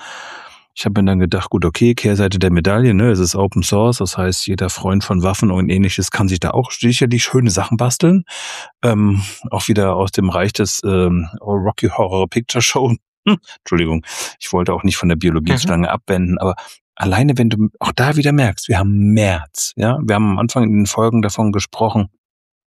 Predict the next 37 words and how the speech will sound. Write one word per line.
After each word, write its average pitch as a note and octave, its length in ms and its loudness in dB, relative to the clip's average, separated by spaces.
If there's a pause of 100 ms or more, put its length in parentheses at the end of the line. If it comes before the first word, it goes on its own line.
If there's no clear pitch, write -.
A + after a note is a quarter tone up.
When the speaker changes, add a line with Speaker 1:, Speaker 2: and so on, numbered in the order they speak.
(580)
Speaker 1:
wie A#2+ 80 2
Softwareentwicklung F2 1000 0
und G2 200 2
wie A2+ 40 2
Speaker 2:
Mhm. A2 40 4
Speaker 1:
Open C3+ 300 2
Claw E2 600 0
und G2+ 220 -2
keine F#2+ 300 -2
Ahnung, F#2+ 340 0
und F#2 160 0
jetzt A#2 160 -2
auf - 140 -4
einmal G2 220 -2
reden F#2+ 260 0
wir F2 60 -4
über F#2 140 -4 (480)
die F#2+ 120 -8 (140)
Biologie. F2+ 640 0 (800)
Speaker 2:
Mhm. A#2 220 0
Speaker 1:
Das - 200 -4
wollte G#2+ 200 2
ich A2+ 80 0
noch F#2+ 220 0
bringen, B2+ 380 -2
bevor G#2 340 0
du G#2+ 200 0
irgendwie G#2 360 0
das B2 160 0
nächste D#3 240 2
Kapitel - 380 -4
einleiten D#2 540 -2
wolltest. D#2+ 340 0
Und G2+ 100 2
ich F#2+ 100 -2
bin G2+ 160 0
schon F2+ 220 -2